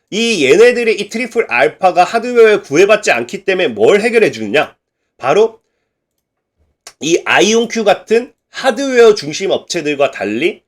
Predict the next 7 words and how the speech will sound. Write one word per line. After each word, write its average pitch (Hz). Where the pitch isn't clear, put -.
업계의 226
부족한 180
층인 165
상호 262
운용성을 226
해결하기 175
위해 139